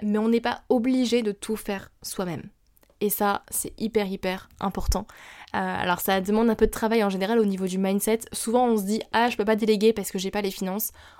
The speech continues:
En règle générale, c'est pas les finances qui bloquent. C'est dans la tête. C'est la partie mindset, parce que on n'a pas envie de perdre le contrôle, parce que no-, notre entreprise, c'est notre bébé,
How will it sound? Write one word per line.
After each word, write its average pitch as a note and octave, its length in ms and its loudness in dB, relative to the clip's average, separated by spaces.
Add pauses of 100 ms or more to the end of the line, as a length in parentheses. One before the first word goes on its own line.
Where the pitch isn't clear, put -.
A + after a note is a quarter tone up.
En E3+ 160 -6
règle G#3+ 300 4
générale, G3+ 460 -2
c'est - 200 -8
pas F#3+ 160 -2
les G3 80 0
finances F#3+ 320 -4
qui - 120 -8
bloquent. F#3 280 -6 (600)
C'est - 240 -4
dans F3 80 -2
la E3+ 100 0
tête. - 280 -10 (300)
C'est - 120 -8
la E3+ 100 2
partie - 260 -2
mindset, F#3+ 380 -2 (360)
parce - 200 -6
que F#3+ 280 -2
on F#3 60 -8
n'a F3 100 -6
pas F#3 100 -6
envie F#3+ 140 -4
de - 40 -10
perdre G3+ 180 0
le G3 60 0
contrôle, G3+ 420 0 (360)
parce - 260 -4
que G3+ 280 2 (120)
no-, G#3+ 240 2 (100)
notre G#3+ 320 2
entreprise, G#3 440 -2
c'est G#3 100 0
notre F#3+ 180 0
bébé, A3 340 4